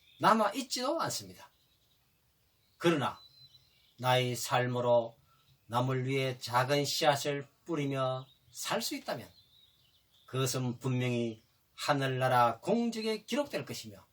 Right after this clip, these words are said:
진실로 큰 자입니다. 영국 사람 존 머리는 이렇게 말했습니다. "하나님과 사람 앞에서 종의 자리 말고는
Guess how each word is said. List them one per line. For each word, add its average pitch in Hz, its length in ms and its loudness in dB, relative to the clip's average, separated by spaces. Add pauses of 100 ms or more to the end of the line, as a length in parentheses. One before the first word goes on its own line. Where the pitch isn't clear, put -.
(580)
진실로 269 840 0 (120)
큰 143 220 -2
자입니다. 101 500 -10 (2250)
영국 123 340 -6
사람 120 460 4 (280)
존 123 560 0
머리는 139 580 0 (140)
이렇게 233 480 -4
말했습니다. 113 640 -6 (1400)
"하나님과 127 800 4 (280)
사람 127 500 4
앞에서 139 640 0 (440)
종의 165 600 6
자리 160 460 4
말고는 - 600 4